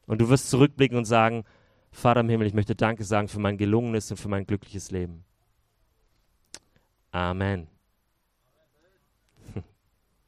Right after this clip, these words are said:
Ich bete noch und dann können wir auch noch gemeinsam Lieder singen und Gott loben und das, was dich gerade bewegt hatte, was vielleicht Gott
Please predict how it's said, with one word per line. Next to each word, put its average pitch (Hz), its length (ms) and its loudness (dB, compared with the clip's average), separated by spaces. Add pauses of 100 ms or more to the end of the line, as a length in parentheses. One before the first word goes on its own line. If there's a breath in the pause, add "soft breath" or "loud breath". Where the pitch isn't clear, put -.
(2250 soft breath)
Ich - 180 -6
bete 156 220 6
noch 120 140 4
und 117 80 2
dann 117 160 -2
können 127 200 0
wir 120 100 6
auch 120 40 2
noch 120 120 -2
gemeinsam 113 440 0
Lieder 127 260 2
singen 113 280 0
und 107 120 -2
Gott - 180 0
loben 117 440 4
und 98 300 -2 (280)
das, 131 180 -2
was 127 140 0
dich - 180 -4
gerade 113 240 2
bewegt 117 460 2
hatte, 117 220 0
was 107 180 0
vielleicht - 260 -2
Gott 135 140 0